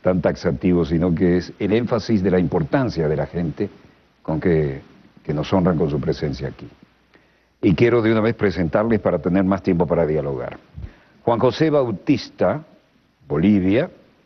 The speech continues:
Estado Plurinacional de Bolivia, que es como hay que decirlo ahora, licenciado y magíster cienciarum en Filosofía de la Facultad de Filosofía de la unam de México, doctor en Filosofía en el Departamento de Estudios Latinoamericanos de esa misma facultad,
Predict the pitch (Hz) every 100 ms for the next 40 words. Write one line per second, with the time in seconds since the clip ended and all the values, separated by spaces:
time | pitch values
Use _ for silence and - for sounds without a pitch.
0 | _ _ - - 90 85 101 101 87 85
1 | 82 87 82 76 78 87 76 69 73 69
2 | 71 73 76 71 69 82 71 69 73 95
3 | 156 - _ _ - _ _ - 95 95
4 | 92 78 113 110 107 101 98 95 98 110
5 | 85 85 76 104 95 95 87 76 85 80
6 | 76 101 98 87 80 78 80 80 98 92
7 | 82 82 78 95 95 87 82 87 101 98
8 | 95 80 90 85 85 - 139 185 - _
9 | _ _ _ _ _ _ - 98 82 123
10 | 110 95 95 92 87 110 107 101 87 87
11 | 87 90 98 95 87 82 101 98 82 85
12 | 92 82 82 80 73 123 107 78 82 80
13 | 82 80 80 76 78 107 107 165 170